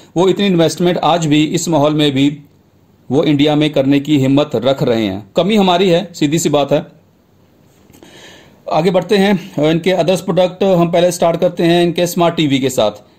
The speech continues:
कई मॉडल है मार्केट में, टीसीएल, टीसीएल एक चाइनीज कंपनी है, Samsung, Nokia, Sony, एलजी, ये सब जानते हैं कि चाइनीज, अ, जापानीज और कोरियन कंपनीज हैं। Panasonic, जापानीज, Mi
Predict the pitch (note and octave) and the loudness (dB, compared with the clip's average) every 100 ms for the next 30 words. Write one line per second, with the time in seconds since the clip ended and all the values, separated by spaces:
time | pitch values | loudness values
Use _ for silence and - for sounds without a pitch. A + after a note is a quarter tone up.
0 | _ G3 G#3 G3+ G3+ G3+ G3 F#3 F3 F3 | _ -2 0 2 2 2 2 0 -2 -2
1 | F3+ F#3 E3 - - _ _ - D#3+ - | 0 -2 -4 -14 -20 _ _ -6 -4 0
2 | F3 E3+ F3 F3 - - C3+ - D#3+ F#3+ | 2 2 0 -4 -10 -4 -4 -2 -2 0
3 | F3 E3 D#3+ E3 D#3+ D#3 E3+ E3+ D#3 D#3+ | 0 0 0 0 -2 -4 0 0 2 0
4 | E3 - D#3 D3 D3 E3+ E3+ D#3+ D#3 E3 | -6 -8 -2 -2 0 0 0 0 -2 0
5 | E3 D#3+ D#3 - - D#3 D#3+ D#3 D3 C#3+ | 0 0 -4 -6 -4 0 0 0 0 0
6 | D#3 D3 D#3 C#3 C#3+ C#3+ D3+ C#3+ C#3 C#3+ | 0 0 -2 -2 -2 -2 -2 -2 0 0
7 | C#3+ D3 C3+ C3 B2+ C3 C3+ D#3 C#3+ D3 | 0 0 2 0 0 0 0 0 0 0
8 | D3 C#3+ C#3+ C#3 C#3+ C#3+ C#3 C#3+ - - | 2 0 0 -2 0 0 0 -4 -12 -20
9 | - - C#3+ D3 D3+ D#3+ D#3+ D#3 C#3+ C#3 | -20 -6 -2 0 0 0 0 0 -2 -2
10 | D#3+ D#3 D3+ - _ D#3+ D#3+ G3+ | 0 -2 -2 -10 _ -2 2 2